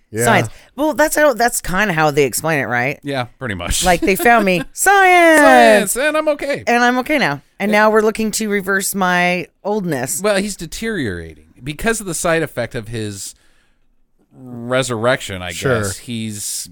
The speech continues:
Speaker 3: becoming slowly grody, and eventually he's just gonna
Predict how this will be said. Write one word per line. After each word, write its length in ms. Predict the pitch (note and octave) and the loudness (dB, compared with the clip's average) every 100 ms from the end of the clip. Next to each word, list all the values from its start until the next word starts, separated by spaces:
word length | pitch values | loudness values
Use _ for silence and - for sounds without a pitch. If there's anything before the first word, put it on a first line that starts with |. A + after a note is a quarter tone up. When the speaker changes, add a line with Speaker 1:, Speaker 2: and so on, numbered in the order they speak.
| _ - | _ -14
Speaker 3:
becoming 720 | A#2+ - C3 A2+ G#2 F#2 F2 _ - | -14 -8 -6 -6 -6 -10 -16 _ -16
slowly 600 | - A#2+ A#2+ A#2 A2 G2 | -12 -8 -6 -4 -6 -8
grody, 600 | G2 F#2 F#2+ G2+ A2+ A2+ | -10 -6 -4 -4 -6 -6
and 100 | G2+ | -6
eventually 440 | F#2+ G2 - G#2 | -8 -10 -10 -10
he's 180 | G2 F2+ | -10 -10
just 160 | F#2+ - | -14 -12
gonna 300 | G2 F2+ | -10 -10